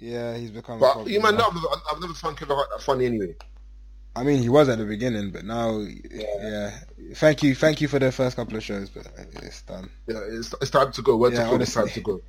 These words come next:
Speaker 1: <laughs> Honestly.
Speaker 2: <laughs> Word to Claude, it's time to go. <laughs> My goodness, Kevin Hart, that guy is jarring, man.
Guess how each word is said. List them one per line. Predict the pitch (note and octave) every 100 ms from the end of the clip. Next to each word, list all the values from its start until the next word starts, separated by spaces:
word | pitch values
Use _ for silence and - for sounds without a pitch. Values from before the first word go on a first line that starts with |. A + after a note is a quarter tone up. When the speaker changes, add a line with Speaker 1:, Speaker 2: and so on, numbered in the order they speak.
| -
Speaker 1:
<laughs> | - -
Honestly. | - - - E4+ - C#3+ - F3+ - -
Speaker 2:
<laughs> | - - D3
Word | A#3
to | -
Claude, | - D#3 B2+
it's | -
time | C3+ A2+
to | -
go. | A2+ G#2 - - - - - - -
<laughs> | G3+ - - - - - - - - - - - - - - C3
My | A#2 G#2 F#2+ -
goodness, | A2 F#2+ G2 F#2
Kevin | - A2 G2
Hart, | G2 F2
that | G2+
guy | G2
is | F2+ -
jarring, | - G#2 F#2+ D#2 D#2
man. | C#2